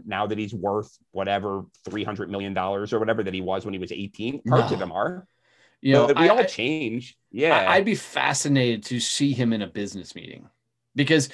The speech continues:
Speaker 1: Yeah,
Speaker 2: if you watch him
Speaker 1: exactly.
Speaker 2: interview, he overtalks everybody. You know, they can barely get a word in edgewise. He loves the sound of his own voice.
Speaker 1: I know.
Speaker 2: I'm, I'm just as bad, you
Speaker 1: Me
Speaker 2: know,
Speaker 1: too, by
Speaker 2: and
Speaker 1: the way.
Speaker 2: <laughs>
Speaker 1: Yeah.
Speaker 2: you know,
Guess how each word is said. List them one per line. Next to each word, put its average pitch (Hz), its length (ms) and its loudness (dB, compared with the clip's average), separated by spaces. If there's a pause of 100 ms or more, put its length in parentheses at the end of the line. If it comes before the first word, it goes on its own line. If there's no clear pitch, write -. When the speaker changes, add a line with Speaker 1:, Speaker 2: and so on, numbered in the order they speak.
(120)
Speaker 1:
Yeah, 208 100 0
Speaker 2:
if 156 60 0
you 233 100 4
watch 147 340 4
him 180 120 6
Speaker 1:
exactly. 131 140 -2
Speaker 2:
interview, 185 520 0 (140)
he 151 220 0
overtalks 143 680 2
everybody. 123 480 4
You 120 240 2
know, 113 320 4
they 113 240 -2
can 107 160 -8
barely 131 280 4
get 123 120 2
a 120 60 2
word 120 320 2
in 117 140 0
edgewise. 107 600 0
He 110 80 -6
loves 110 320 0
the 117 80 -8
sound 110 320 -4
of 101 40 -8
his 98 140 -6
own 101 220 -4
voice. 98 360 -2
Speaker 1:
I 85 80 -6
know. 78 220 -14 (140)
Speaker 2:
I'm, 110 180 0
I'm 117 180 2
just 117 240 0
as 117 120 -6
bad, 95 360 -2 (380)
you 131 120 4
Speaker 1:
Me 135 60 8
Speaker 2:
know, 123 220 6
Speaker 1:
too, 95 100 -2
by 131 60 2
Speaker 2:
and 123 200 2
Speaker 1:
the 90 60 -4
way. 82 220 -6 (100)
Speaker 2:
<laughs> - 100 -2
Speaker 1:
Yeah. 156 840 4 (340)
Speaker 2:
you 170 120 8
know, 135 280 6